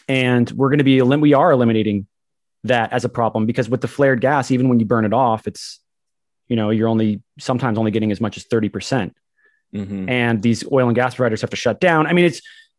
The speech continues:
Speaker 1: I think, in my opinion, that when all the arguments are laid on the table, as they already are being right now, and outsiders and people that are inside who have an affinity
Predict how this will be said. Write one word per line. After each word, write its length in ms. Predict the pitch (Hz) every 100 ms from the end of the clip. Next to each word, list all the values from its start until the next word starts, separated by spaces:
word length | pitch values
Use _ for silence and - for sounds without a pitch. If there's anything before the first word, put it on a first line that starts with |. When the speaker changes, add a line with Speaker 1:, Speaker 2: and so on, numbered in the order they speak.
| _
Speaker 1:
I 200 | 160 190
think, 200 | 190 180
in 60 | 151
my 160 | 143
opinion, 520 | 147 151 147 147 156 - _ _ -
that 180 | 135
when 340 | 127 135 127 127 _ _ _ _ _ _ 147
all 180 | 143
the 80 | 170
arguments 400 | 156 147 151 139
are 40 | 143
laid 180 | 139
on 80 | 135
the 60 | 131
table, 500 | - 123 123 131 135 -
as 140 | 120
they 100 | 131
already 220 | 127 123
are 160 | 117 117
being 240 | 113 120 117
right 180 | 113
now, 360 | 110 107 104 113 _ _ _ _ _ _ _ _ _
and 320 | 123 123 123 _ -
outsiders 840 | 135 160 - 147 147 151 - - _ _
and 260 | 131 135 143
people 240 | 170 151
that 100 | 160
are 60 | 160
inside 560 | 156 151 151 123 127 135
who 320 | 143 135 117
have 180 | - 131
an 60 |
affinity 540 | 151 160 147 135 139